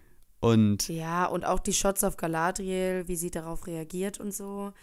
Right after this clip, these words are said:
Speaker 2: das war schon sehr, sehr obvious. Ich hab das Gefühl, die wollten diesen Reveal einfach nicht mehr so lange aufschieben, weil es halt dann, je klarer es wurde, desto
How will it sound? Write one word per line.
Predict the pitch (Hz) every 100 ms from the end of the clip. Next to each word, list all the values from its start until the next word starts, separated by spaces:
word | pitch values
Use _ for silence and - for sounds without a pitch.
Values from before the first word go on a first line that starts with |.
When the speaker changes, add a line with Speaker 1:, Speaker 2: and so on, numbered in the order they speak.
| - - -
Speaker 2:
das | - 226
war | 202 190
schon | 190 185
sehr, | - 185 180 180 170
sehr | 175 170 160
obvious. | 165 160 165 165 -
Ich |
hab | 180
das | -
Gefühl, | - 214 190 190 180 - - - - -
die | 180
wollten | 175 180 180 175 170
diesen | 180 165 170
Reveal | 170 156 180 175
einfach | 170 175 - 165
nicht | 165 165
mehr | 165 165
so | 170
lange | 175 170 165
aufschieben, | 170 180 - - 180 175
weil | 165 165
es | 165 -
halt | 170
dann, | 175 165 160 - - -
je | - 185
klarer | 180 175 180 190 190
es | - 175
wurde, | 175 185 180
desto | 180 - 180 165 165